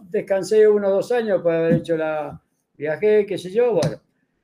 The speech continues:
Y viene la crisis del tequila. Y fue cuando yo tampoco tenía experiencia, nunca tuve preparación académica. Como el otro día me entrevistaste a Jansson, que el tipo es un profesor, estudió, qué sé yo. Yo, yo no,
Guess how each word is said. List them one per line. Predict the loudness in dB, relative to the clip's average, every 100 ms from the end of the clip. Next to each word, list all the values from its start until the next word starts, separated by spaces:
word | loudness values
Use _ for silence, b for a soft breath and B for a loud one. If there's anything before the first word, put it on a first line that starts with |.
| _ _ _ _ _ _ _
Y | -6 -2
viene | 2 4 4 6
la | 4 2
crisis | -2 -2 0
del | -2 -2
tequila. | -8 -8 -6 -6 -8 -14 -18 _ _
Y | -8 -6
fue | 2 4 4
cuando | 4 2 4 4 4 2 -2
yo | -16 -16
tampoco | -14 -10 -8 -6 -8
tenía | -10 -10 -12
experiencia, | -10 -4 0 0 0
nunca | -4 -4 -6
tuve | -4 -6 -6 -6 -8 -12 -16
preparación | -20 -20 -18 -16 -14 -14 -14 -18 _
académica. | _ -16 -12 -10 -12 -18 -20 _ _ _ _
Como | -14 -8
el |
otro | -6 -2
día | 4 4
me | 4
entrevistaste | -4 -10 -6 -4 -4 -6 -6 _ _ _ _
a | -8 -4
Jansson, | 0 0 2 4 4 4
que | -2
el | -8
tipo | -4 -2
es | -2
un | -6
profesor, | -2 -2 2 4 6 6 4
estudió, | 2 -2 -6 -2 0 0 0 -2
qué | -10
sé | -16 -12
yo. | -8 -8 -8
Yo, | -14 _ _ _
yo | 0 2
no, | 2